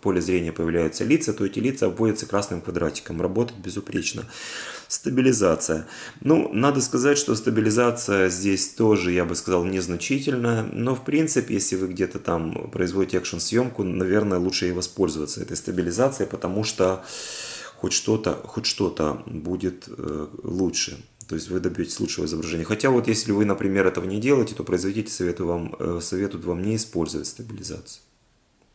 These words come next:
Далее. Настройки.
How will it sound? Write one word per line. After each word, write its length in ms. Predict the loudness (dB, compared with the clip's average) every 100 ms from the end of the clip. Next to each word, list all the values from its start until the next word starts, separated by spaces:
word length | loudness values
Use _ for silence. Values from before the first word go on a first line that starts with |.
| _ _ _ -14 -10
Далее. 420 | -2 2 2 -2 -10 -16 -14 -14 -14 -14 -14 -2
Настройки. 680 | 0 2 4 4 4 -2